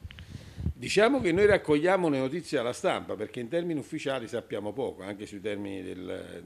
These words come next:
dei valori della, dal giallo all'arancio,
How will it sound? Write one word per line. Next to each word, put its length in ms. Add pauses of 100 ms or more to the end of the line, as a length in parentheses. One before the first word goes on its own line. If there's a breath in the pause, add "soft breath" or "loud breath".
dei 140
valori 400
della, 560
dal 240
giallo 320
all'arancio, 640